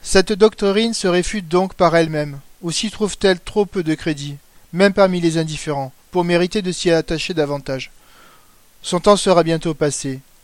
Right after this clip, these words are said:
et ceux qui la préconisent l'abandonneront eux-mêmes, quand ils verront qu'elle leur nuit plus qu'elle ne leur sert.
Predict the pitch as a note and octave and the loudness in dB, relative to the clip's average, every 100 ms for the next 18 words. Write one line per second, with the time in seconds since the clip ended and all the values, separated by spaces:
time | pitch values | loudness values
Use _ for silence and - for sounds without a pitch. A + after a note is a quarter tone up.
0 | - D#3 G#3+ G3 F3+ D#3 - F3+ E3+ F3 | -8 -4 -4 -4 0 0 0 -2 -2 -2
1 | F#3+ E3+ - _ - D#3+ E3+ F3+ F3 F3 | -4 -6 -14 _ 0 2 6 4 4 0
2 | E3 E3 D#3+ - E3 D#3 D3 C#3 - - | 0 0 -4 -4 -2 -2 -4 -10 -20 -10
3 | - F3 F#3 F3+ F3 F3 F#3 - - - | -4 -2 0 2 2 0 -4 -10 -20 -20
4 | _ - _ _ F#3+ F3+ F3 E3+ F3 F#3 | _ -20 _ _ 2 4 6 6 4 -4
5 | - G#3 - F3+ E3 C#3+ C3+ - B2+ B2 | -4 -6 -2 -2 -2 -2 -2 -6 -10 -14